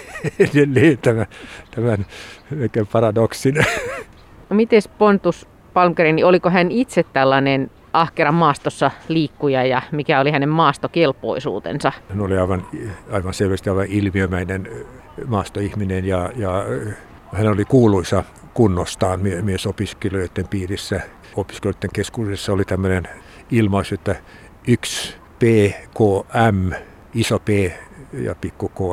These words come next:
Speaker 1: M on yhtä kuin kaksi pilkku viisi kilometriä ja tämä P on, on, on tämä koefficientti Palmgren. Ja aivan rautainen kunto.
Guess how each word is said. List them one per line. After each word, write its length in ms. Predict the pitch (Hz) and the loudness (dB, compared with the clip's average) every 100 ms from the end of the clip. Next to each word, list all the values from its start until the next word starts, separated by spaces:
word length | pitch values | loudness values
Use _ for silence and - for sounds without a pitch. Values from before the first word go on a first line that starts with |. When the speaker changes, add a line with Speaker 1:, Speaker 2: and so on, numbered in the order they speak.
| 90 | -2
Speaker 1:
M 100 | 92 85 - - 113 | -4 -8 -16 -10 -4
on 120 | 104 | -2
yhtä 260 | 95 - | -2 -4
kuin 160 | 95 98 | -6 -2
kaksi 460 | 98 - - - - - | -4 -4 -10 -12 -14 -10
pilkku 300 | - - - | -8 -6 -2
viisi 260 | 101 98 - | 2 0 -2
kilometriä 640 | 98 90 92 - - 104 | -4 -4 -4 -8 -6 -6
ja 200 | 90 107 | -4 -6
tämä 140 | - 101 | -6 -4
P 120 | - 113 104 87 - 98 | 2 4 4 2 -6 -6
on, 200 | 95 92 | -6 -6
on, 300 | 107 113 98 | -14 -12 -10
on 220 | 101 90 | -8 -8
tämä 300 | 78 95 87 | -8 -8 -8
koefficientti 560 | - 101 87 - 92 95 | -2 -2 -2 -8 -8 -4
Palmgren. 640 | - 95 87 87 92 90 87 - - - - - 117 | 0 0 0 -6 -6 -8 -12 -18 -20 -20 -20 -10 -2
Ja 160 | 107 113 | -2 2
aivan 300 | 110 120 107 | 2 4 4
rautainen 540 | 104 95 95 98 98 - 120 - - - | 2 2 0 -2 -4 -10 -14 -16 -16 0
kunto. 420 | 120 98 90 | 2 2 0